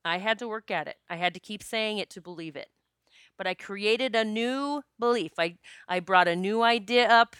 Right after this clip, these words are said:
which became my new belief. And I started thinking back even to all the very voluptuous women that people used to be just enamoring over.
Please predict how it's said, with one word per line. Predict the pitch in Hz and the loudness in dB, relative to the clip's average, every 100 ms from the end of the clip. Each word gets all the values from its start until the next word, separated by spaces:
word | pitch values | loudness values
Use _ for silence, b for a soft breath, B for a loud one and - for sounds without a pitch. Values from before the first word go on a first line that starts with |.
| - | -14
which | 185 - | -12 -12
became | 190 - 196 | -14 -6 -2
my | 190 180 | 0 0
new | 190 214 | -2 -2
belief. | 214 226 214 208 208 - B B B B - | -2 -2 -2 -4 -6 -14 B B B B 0
And | 196 | 2
I | |
started | 202 - 311 302 | 2 6 6 4
thinking | - 254 247 247 233 | -2 -2 -2 -2 0
back | 208 196 196 - | 6 8 6 0
even | 294 359 370 392 381 | -2 0 0 0 -2
to | - - | -6 -4
all | 226 262 294 | 0 2 2
the | 247 | -2
very | 202 220 247 240 - b b - | -6 -2 -2 -2 -6 b b -4
voluptuous | 190 202 262 359 - 339 311 - | -2 4 4 2 -4 -6 -6 -6
women | 190 202 240 175 | -8 -4 -2 -2
that | 139 - | -4 -12
people | - 226 240 202 | -12 -8 -6 -6
used | 202 - | -8 -14
to | |
be | 165 196 185 165 b b b | -14 -12 -10 -12 b b b
just | - 180 - - - _ _ _ _ - | 0 0 0 -12 -16 _ _ _ _ -12
enamoring | 160 170 190 208 156 - | -6 0 0 0 -4 -6
over. | 151 139 135 | -8 -8 -10